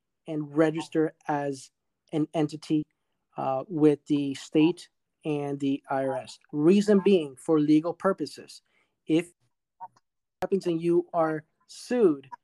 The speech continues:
if there's a legal lawsuit against you, they can go after your personal assets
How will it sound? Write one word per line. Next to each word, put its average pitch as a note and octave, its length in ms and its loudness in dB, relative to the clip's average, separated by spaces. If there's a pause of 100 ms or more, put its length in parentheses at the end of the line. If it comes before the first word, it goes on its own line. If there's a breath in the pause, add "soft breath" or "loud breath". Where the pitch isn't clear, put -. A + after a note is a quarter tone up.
(240)
if D3+ 80 -12
there's D#3 180 -4
a E3+ 80 -2
legal F3+ 360 -2
lawsuit F3+ 420 -4
against F3 540 -6
you, C3 200 -8 (380)
they F3 80 0
can G#3 180 -2
go G3+ 140 4
after F#3+ 220 -2
your E3+ 340 -4
personal F3 640 -8
assets D#3+ 540 -10